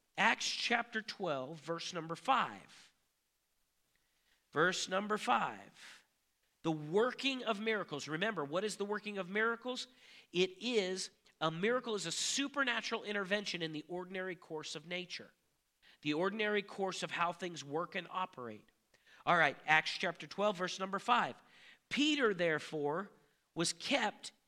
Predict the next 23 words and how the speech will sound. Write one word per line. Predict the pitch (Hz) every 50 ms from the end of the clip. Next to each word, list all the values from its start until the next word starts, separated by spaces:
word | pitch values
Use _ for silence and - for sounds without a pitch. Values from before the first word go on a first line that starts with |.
| _ _ _ -
in | 190 202 214 226 226
prison, | 208 190 202 240 247 240 208 - 143 110 - - - _ _ _ _ _ _ _ _ _ _ _ _ _ -
but | 190 - - -
constant | - 202 208 233 247 226 - - - 233 240 - -
prayer | - - 220 233 233 220 202 190
was | 185 196 185 - -
offered | - 196 202 208 - - 214 208 180
to | 202 208
God | 185 220 226 226 226 208 190
for | - 190 175
him | 165 156 151 151 160 170 151
by | 147 147 151
the | 151 160
church. | 170 - - 233 214 190 165 - - - - _ _ _ _ _ _ _ _ _ _ _ _ _ - - - - -
And | 190 190 196
when | 202 196 196
Herod | 190 - - 175 226 254 269 277 277 240 220
was | 208 214 185 202
about | 180 190 190 208 208 -
to | 190 170
bring | 156 180 190 185 180
him | 165 170 160 160
out, | 180 214 196 160 143 143 - -